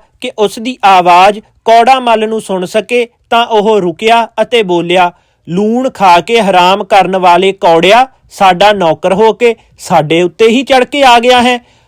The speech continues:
ਹੁਣ ਜਾਂ ਤਾਂ ਤਕੜਾ ਹੋ ਕੇ ਸ਼ਸਤਰ ਸੰਭਾਲ ਅਤੇ ਜਾਂ ਝੁਕ ਕੇ ਸਲਾਮ ਕਰ ਸਾਨੂੰ, ਮੱਥਾ ਰਗੜ ਸਾਡੇ ਪੈਰਾਂ ਉੱਤੇ, ਹੋਰ ਕੋਈ ਰਾਹ ਨਹੀਂ ਹੈ ਤੇਰੇ ਕੋਲ।" ਇਸ ਤੋਂ ਪਹਿਲਾਂ ਕਿ ਦੀਵਾਨ ਕੌੜਾ ਮੱਲ ਜਵਾਬ ਦਿੰਦੇ,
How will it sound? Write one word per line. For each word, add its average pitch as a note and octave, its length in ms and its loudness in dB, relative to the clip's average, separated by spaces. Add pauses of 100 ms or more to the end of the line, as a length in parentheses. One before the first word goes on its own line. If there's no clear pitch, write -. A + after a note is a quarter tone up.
(140)
ਹੁਣ G#3+ 180 0
ਜਾਂ F3+ 340 0
ਤਾਂ A3 200 2
ਤਕੜਾ G#3+ 440 0
ਹੋ G3 180 0
ਕੇ A3+ 200 -6
ਸ਼ਸਤਰ G3 500 -4
ਸੰਭਾਲ A#3+ 500 0 (400)
ਅਤੇ A3+ 240 0
ਜਾਂ F3+ 420 -2
ਝੁਕ G#3+ 260 -4
ਕੇ G#3+ 180 -2
ਸਲਾਮ E3+ 440 -2
ਕਰ E3+ 200 0
ਸਾਨੂੰ, G#3 420 -2 (360)
ਮੱਥਾ A3+ 400 2
ਰਗੜ G#3 260 0
ਸਾਡੇ G#3 340 0
ਪੈਰਾਂ F#3+ 340 0
ਉੱਤੇ, F#3 380 -4 (380)
ਹੋਰ G#3+ 280 4
ਕੋਈ C4+ 320 0
ਰਾਹ A3 220 4
ਨਹੀਂ F#3 280 -4
ਹੈ A3+ 100 0
ਤੇਰੇ A#3 300 0
ਕੋਲ।" G3+ 300 0 (340)
ਇਸ G3+ 180 0
ਤੋਂ A#3 200 0
ਪਹਿਲਾਂ A3 460 2 (260)
ਕਿ A#3+ 100 2
ਦੀਵਾਨ F3+ 520 2
ਕੌੜਾ F#3+ 380 0
ਮੱਲ A3 240 0
ਜਵਾਬ E3 360 2
ਦਿੰਦੇ, A3 360 0